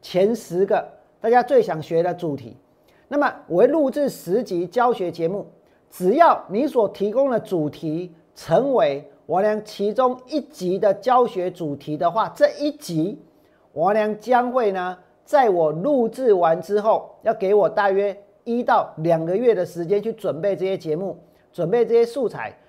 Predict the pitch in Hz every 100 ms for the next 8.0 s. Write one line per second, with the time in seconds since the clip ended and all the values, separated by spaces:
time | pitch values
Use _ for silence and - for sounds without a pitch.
0 | _ - 165 190 302 262 277 233 190 190
1 | 202 233 233 180 - - _ _ 262 -
2 | 277 269 - 160 160 160 - 147 240 214
3 | 190 165 170 277 240 - - _ _ _
4 | - 160 185 190 254 170 143 185 170 170
5 | 156 - _ _ _ _ 139 147 285 277
6 | 214 220 262 269 226 220 247 240 233 165
7 | - 185 180 175 196 220 277 214 180